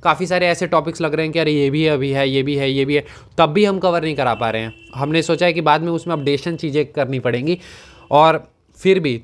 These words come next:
तो आप समझें इस चीज़ को कि it is not feasible कि आप जो है वो, आ, आ, थर्टी फ़ोर्टी लेक्चर्स के through चीज़ों को कवर कर लेंगे। इससे बेहतर है कि मनी को अपना सेव करें और फोकस करें कि खुद से कंटेंट बिल्डिंग कर लें।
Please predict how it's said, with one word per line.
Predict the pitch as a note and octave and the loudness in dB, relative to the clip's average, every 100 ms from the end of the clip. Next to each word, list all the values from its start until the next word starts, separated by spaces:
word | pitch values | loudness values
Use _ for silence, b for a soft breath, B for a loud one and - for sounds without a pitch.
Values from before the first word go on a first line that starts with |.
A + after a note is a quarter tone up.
| F#3+ | -2
तो | |
आप | F#3 F3 | 0 0
समझें | F3+ F3+ G#3 | -4 -4 -4
इस | G3 - | -4 -6
चीज़ | D3 C3+ | -8 -6
को | F#3 | -6
कि | F#3+ G#3 G#3 - - | -4 -4 -6 -8 -6
it | D#3+ | -2
is | F#3+ C#3+ | -2 0
not | C#3 E3+ F#3+ | 0 0 0
feasible | - D#3 C#3 D3 F3+ | -4 -4 -2 0 -2
कि | F3+ F#3 | -2 -4
आप | E3+ C3 D3 C3+ | -2 0 0 0
जो | D3 | -4
है | D3 | -2
वो, | D#3 D#3 D#3+ b b b b | -4 -4 -6 b b b b
आ, | A#2+ A#2+ A#2 _ _ - - C3+ | 0 0 0 _ _ -20 -18 -6
आ, | C3+ B2+ B2 | -2 -2 -2
थर्टी | B2 C#3+ - D3 | -6 -8 -6 -6
फ़ोर्टी | C#3+ D3 D3+ | -2 -2 -2
लेक्चर्स | C#3 C3+ C3+ D#3+ D3 | -4 -4 -2 -4 -4
के | - C#3+ | -6 -8
through | C#3+ C#3+ C#3 | -4 -6 -4
चीज़ों | D3 C#3+ C#3+ | -2 0 2
को | - | 2
कवर | C3+ C3 | 0 -2
कर | C3 A#2+ | -2 -6
लेंगे। | G#2+ G#2+ | -6 -8
इससे | A#2+ D3+ - F3 | -8 -8 -4 -2
बेहतर | B2 B2+ D3 E3 | -2 -2 -2 0
है | E3 | -2
कि | D#3+ E3+ E3 - - | -4 -6 -6 -8 -14
मनी | A#2 A#2+ B2+ | -10 -8 -6
को | C#3 | -4
अपना | C#3+ D3+ | -4 -4
सेव | C3+ - B2+ | -8 -4 -6
करें | C3+ E3 F3 F3 B B B | -2 -2 -4 -6 B B B
और | C3 | -4
फोकस | B2+ C#3+ D3+ D#3 | 0 0 0 -2
करें | - D3+ D3+ | 0 0 -2
कि | D3 E3 | -4 -8
खुद | E3 - B2+ | -8 -8 -8
से | - D#3 | -4 -4
कंटेंट | C#3+ C3 C#3 C#3+ | -2 -2 -2 -4
बिल्डिंग | C3 C3 D3+ | -2 -2 -2
कर | C#3+ | -2
लें। | C#3 F3+ | -2 -2